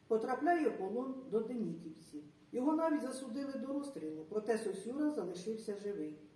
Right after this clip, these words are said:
"Ми пройшли золотими ланами крізь вогонь і синяву пройшли. Та навіки, навіки за нами оселедець, погони та шви". У тисяча дев'ятсот двадцятому році він був мобілізований до Червоної армії.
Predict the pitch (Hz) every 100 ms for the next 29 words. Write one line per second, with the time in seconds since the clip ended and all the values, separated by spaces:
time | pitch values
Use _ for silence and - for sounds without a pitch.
0 | - - - - - 240 311 254 262 -
1 | 277 285 233 220 214 277 254 226 214 180
2 | 180 165 - - - 226 220 190 208 220
3 | 240 214 - 196 - 220 233 247 208 190
4 | 180 185 - 170 170 - - - - -
5 | 240 285 254 233 - - - 196 220 247
6 | - 202 190 185 208 247 - - - -
7 | - - 202 208 220 277 285 165 165 -
8 | - 190 208 262 208 - - 202 208 -
9 | 160 151 - - - - - - - 233
10 | 330 330 311 - 226 254 247 285 220 226
11 | 277 247 233 220 240 302 320 202 202 247
12 | 277 294 - 202 214 220 220 226 294 269
13 | 233 170 208 185 214 214 185 160 165 160
14 | 156